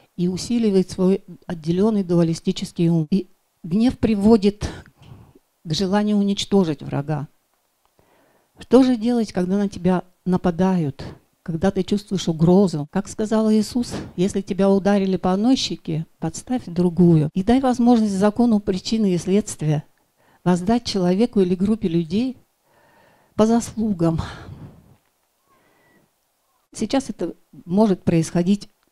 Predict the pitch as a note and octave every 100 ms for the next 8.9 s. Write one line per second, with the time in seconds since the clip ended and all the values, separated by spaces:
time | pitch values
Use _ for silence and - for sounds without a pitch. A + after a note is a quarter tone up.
0 | - E3+ E3+ - D#3+ E3+ G3+ - - E3+
1 | D#3 D3+ - C3 C#3+ C#3 _ _ _ _
2 | _ _ _ _ _ _ _ - A3+ C#4
3 | A#3+ F#3 - G3 E3+ - E3 D3+ - F#3+
4 | G3 F3+ F#3+ A#3 - G3 F3+ E3 F3 F#3+
5 | - D#3 - - C#3 - - - G3 A#3
6 | - A3 G#3+ G#3 G#3+ G3+ G3+ G3 F#3+ F#3+
7 | B3 A#3+ - G3+ G3+ G3+ E3+ E3 - D#3+
8 | D#3 D3 G3 G3 F#3+ - A3 A3+